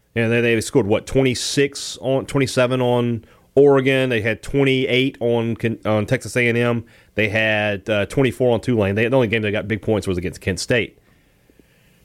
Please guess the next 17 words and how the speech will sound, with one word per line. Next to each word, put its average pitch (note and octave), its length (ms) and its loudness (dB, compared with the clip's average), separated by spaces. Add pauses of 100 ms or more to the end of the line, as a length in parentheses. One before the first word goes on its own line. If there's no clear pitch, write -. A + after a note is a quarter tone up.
So G3+ 460 2 (1120)
they F3 100 0
haven't F#3+ 320 -2
been, D#3+ 240 2
you C#3 80 0
know, G2+ 260 -4 (100)
this C3+ 200 0
dominating C3+ 560 2
force, - 640 -4 (400)
but D#3 220 2
they're E3 120 4
good D#3 220 4
enough C3+ 440 0
to A#2 100 -2
trouble F#2+ 400 0
Mississippi F2 520 -10
State. - 300 -18